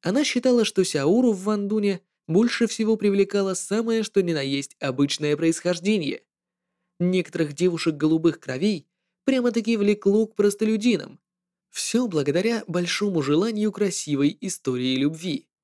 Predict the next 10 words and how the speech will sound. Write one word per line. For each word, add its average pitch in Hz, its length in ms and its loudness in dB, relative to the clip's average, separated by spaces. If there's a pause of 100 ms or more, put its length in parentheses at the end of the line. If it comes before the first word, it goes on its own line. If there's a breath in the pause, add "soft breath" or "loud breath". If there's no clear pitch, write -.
(520)
Но, 143 400 -4
как 180 220 -6
считала 156 440 -2
Ли 156 180 0
Жуо 131 460 -2
Эр, 185 260 -2 (360)
время 240 420 2
лечит 190 440 0
такие 135 340 -2
заболевания. 143 760 -2